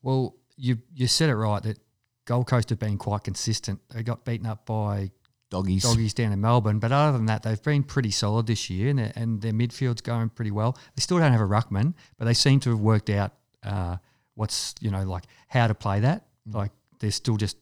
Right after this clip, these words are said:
Speaker 2: Greenwood
Speaker 1: sharking
Speaker 2: and
Speaker 1: off
Speaker 2: a few
Speaker 1: the,
Speaker 2: others, yeah.
Speaker 1: sharking off the other, being defensive in the middle. S-,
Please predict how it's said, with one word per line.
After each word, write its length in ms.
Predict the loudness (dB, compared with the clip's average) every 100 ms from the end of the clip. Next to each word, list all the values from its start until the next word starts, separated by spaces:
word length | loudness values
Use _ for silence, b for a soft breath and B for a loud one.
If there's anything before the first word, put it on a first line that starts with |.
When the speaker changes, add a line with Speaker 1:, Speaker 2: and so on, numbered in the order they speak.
| _
Speaker 2:
Greenwood 180 | 0 4
Speaker 1:
sharking 260 | 6 6 6
Speaker 2:
and 60 |
Speaker 1:
off 120 | 4 4
Speaker 2:
a 40 |
few 180 | 6 6
Speaker 1:
the, 40 |
Speaker 2:
others, 360 | 6 4 0 2
yeah. 100 | 4
Speaker 1:
sharking 240 | 6 4
off 160 | 2 2
the 80 | 0
other, 340 | 0 0 0 0
being 160 | 0
defensive 420 | 0 0 0 0
in 80 | 0
the 80 | 0
middle. 400 | 0 0 0 -4 b b b
S-, 100 | b